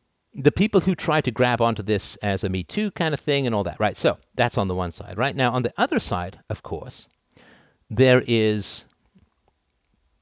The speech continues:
uh, the, the men's rights. And I say this with a great deal of sympathy for men's rights. I know it's a hot button issue. I know it gets me in trouble. Don't care.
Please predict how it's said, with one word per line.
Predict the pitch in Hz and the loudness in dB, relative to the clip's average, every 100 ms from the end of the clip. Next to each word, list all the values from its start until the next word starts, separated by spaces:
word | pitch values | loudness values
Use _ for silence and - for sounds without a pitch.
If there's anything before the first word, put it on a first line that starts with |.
| _ _ _ _ _ - _ | _ _ _ _ _ -20 _
uh, | 90 87 | -4 -2
the, | 87 95 92 | 0 0 0
the | 85 90 87 | 0 -2 -2
men's | 82 101 117 95 | -2 0 0 0
rights. | 82 110 - - - _ _ _ | -4 -6 -10 -12 -14 _ _ _
And | 139 127 - - _ - - - - _ | 0 0 -2 -14 _ -20 -20 -20 -20 _
I | 110 | -2
say | 107 131 120 | 0 0 0
this | 110 - | -2 -4
with | 101 | -2
a | |
great | 120 127 | 0 0
deal | 156 135 | -2 -2
of | |
sympathy | - 202 - 170 | 0 0 0 -4
for | 160 | 0
men's | 123 135 131 | 2 2 2
rights. | 127 147 85 | 0 -2 -6
I | |
know | 87 110 | -4 -4
it's | 107 | -4
a | |
hot | 117 107 | -4 -4
button | - 113 | -6 -4
issue. | 110 117 | -4 -2
I | 101 | -2
know | 95 | -2
it | 104 | -4
gets | 104 - | -6 -4
me | |
in | 113 | -4
trouble. | - 104 107 | -2 -2 0
Don't | 127 160 | 2 2
care. | - 220 175 | 4 4 4